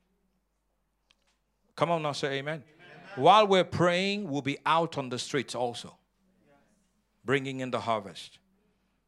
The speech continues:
Speaker 1: From the sixteenth to the twenty-eighth, and this is what we're go-, do, gonna do. This is gonna be an incentive. Maybe this might get somebody excited. Some of you are looking at me like, "Oh my goodness, are we, are we going out to preach the gospel?" Yes, we are. Let me say this.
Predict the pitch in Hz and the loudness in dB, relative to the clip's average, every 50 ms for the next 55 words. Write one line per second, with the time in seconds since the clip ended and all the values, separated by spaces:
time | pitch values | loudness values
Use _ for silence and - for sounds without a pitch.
0 | _ _ _ _ _ _ _ _ - 151 156 147 156 147 - - 156 143 - - | _ _ _ _ _ _ _ _ 2 2 2 2 2 -2 -2 -2 -4 -4 -4 -4
1 | - 202 208 208 - 190 165 160 156 - - 160 156 160 - 156 160 165 165 160 | -2 -2 -4 -2 -2 -2 -4 -4 -6 -4 -6 -6 -6 -4 -4 -4 -4 -2 -4 -6
2 | - - - - - - _ _ _ _ - 151 160 160 151 170 214 214 220 202 | -8 -14 -20 -20 -20 -20 _ _ _ _ 2 2 2 2 4 4 4 4 4 0
3 | - - 175 185 185 175 156 170 170 160 - 156 160 156 117 117 170 180 180 165 | 0 2 2 2 2 4 2 0 0 0 2 0 -2 -2 0 0 0 0 0 0
4 | - 165 175 170 156 143 - 151 156 151 139 160 165 156 - 151 143 156 160 143 | 0 0 0 0 0 -2 -2 -2 -2 -2 -2 -4 -4 -4 -6 -6 -4 -4 -6 -4
5 | 151 151 147 139 131 139 135 127 - - 160 156 156 151 - 147 135 143 175 185 | -4 -4 -4 -6 -6 -10 -12 -12 -8 -6 -6 -6 -6 -6 -8 -6 -6 -6 -8 -10
6 | - - - _ _ _ _ _ _ _ _ _ _ _ - 139 151 147 143 139 | -12 -16 -20 _ _ _ _ _ _ _ _ _ _ _ -6 -4 -4 -4 -4 -4
7 | 151 139 - - 143 139 139 120 113 147 143 - - 147 143 143 135 139 135 127 | -4 -6 -6 -6 -4 -4 -6 -2 -4 -4 -4 -4 -6 -6 -4 -4 -2 -2 -4 -4
8 | - - - 139 143 147 - 156 143 - - 143 135 123 - 139 131 123 127 135 | -4 -4 -6 -4 -6 -4 -6 -8 -8 -8 -6 -6 -6 -6 -4 -6 -4 -4 -4 -8
9 | 120 135 139 131 127 127 - 135 135 139 127 123 117 117 - 131 131 131 123 123 | -8 -8 -8 -8 -8 -8 -10 -12 -10 -8 -8 -8 -8 -10 -10 -10 -10 -10 -10 -12
10 | 117 135 131 - 143 143 127 - 127 123 135 139 135 - 123 123 143 135 143 139 | -10 -12 -12 -10 -10 -12 -8 -8 -6 -6 -6 -6 -4 -4 -4 -4 -4 -2 -2 -4
11 | 139 135 131 127 135 - - 120 _ - 143 135 113 - 117 120 127 131 127 - | -2 -2 -4 -4 -4 -6 -8 -14 _ -4 -4 -4 -4 -6 -6 -4 -4 -4 -4 -8
12 | - 147 123 120 127 127 123 - 127 117 113 117 120 139 147 - - _ _ _ | -12 -8 -2 0 0 0 0 -2 -6 -4 -2 -2 -2 -4 -6 -12 -20 _ _ _
13 | _ _ _ _ _ _ _ 127 156 165 170 143 - - 165 170 170 151 135 113 | _ _ _ _ _ _ _ -16 -14 -12 -12 -12 -10 -10 -8 -10 -10 -12 -14 -18
14 | - | -18